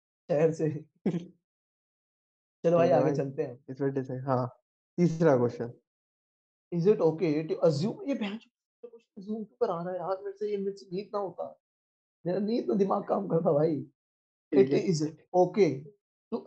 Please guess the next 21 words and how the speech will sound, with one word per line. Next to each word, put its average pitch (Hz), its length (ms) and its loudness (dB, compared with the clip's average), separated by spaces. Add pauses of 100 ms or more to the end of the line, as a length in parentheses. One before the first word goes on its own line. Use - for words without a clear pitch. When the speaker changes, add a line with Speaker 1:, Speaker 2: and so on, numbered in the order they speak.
Speaker 1:
assume 151 500 2
that 170 220 6
the 180 100 0
kitchen 170 420 -2 (200)
in 170 200 -4
restaurants 165 460 0 (240)
owned 196 220 0
by 175 140 4 (220)
non-white 180 580 0 (240)
are 170 100 -4
generally 175 480 -6 (160)
dirtier 160 480 4 (460)
than 180 140 2
the 196 100 4
kitchen 196 460 0
in 175 120 -8
restaurants 185 420 -6 (120)
on, 175 240 -8 (140)
owned 220 200 2
by 170 160 4
white। 135 240 -4